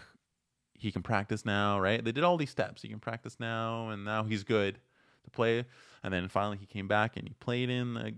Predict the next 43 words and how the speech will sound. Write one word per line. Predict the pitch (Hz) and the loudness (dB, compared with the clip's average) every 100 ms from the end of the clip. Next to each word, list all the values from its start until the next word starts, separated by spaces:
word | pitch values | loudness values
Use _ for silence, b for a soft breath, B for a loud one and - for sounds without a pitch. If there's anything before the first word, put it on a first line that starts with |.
| - | -2
a | 117 | 2
little | 120 120 | 6 6
bit, | 120 120 117 | 6 4 4
you | 113 | 2
know. | 101 113 123 b b b b _ _ _ - | 0 -2 -10 b b b b _ _ _ 0
And | 120 | 6
then | 120 | 6
eventually | 120 127 127 | 6 2 0
he | 113 | 2
got | 104 98 | 2 4
hurt | 104 90 - _ _ _ _ - | 0 0 -6 _ _ _ _ -4
in | 101 | -4
the | |
playoffs. | 95 101 92 92 - 101 - - | 4 6 6 4 -6 -14 -14 -2
Uh, | 98 92 92 92 95 - 107 | 2 2 2 0 -4 -10 0
something | 143 139 113 | 2 4 4
different. | 110 95 107 - | 4 2 -8 -8
He | 113 | -8
tore | - 131 120 | 2 6 6
his | 113 104 | 6 0
quad | - 113 95 87 - _ _ _ - | 0 6 6 6 0 _ _ _ -10
on | - 92 | -4 -2
his | 92 | -2
leg, | 92 - - | -2 -4 -6
right? | 107 113 | -6 -4
And | 104 | -4
then | 98 | -4
he's | 95 95 104 95 | -6 -8 -4 -2
out | 95 - | -2 -4
again | 95 87 90 98 | -4 -2 -2 -6
for, | - 95 92 98 - | -6 -6 -6 -10 -6
I | 107 | -2
forget | 104 | 0
how | 101 101 | 2 2
much | 92 | 0
time, | - 90 95 | 0 0 2
but | 95 | 0
eventually | 104 107 101 | 0 -2 -2
he | |
comes | 95 90 | -2 -2
back | - - | -4 -6
from | - - | -14 -14
that. | - | -18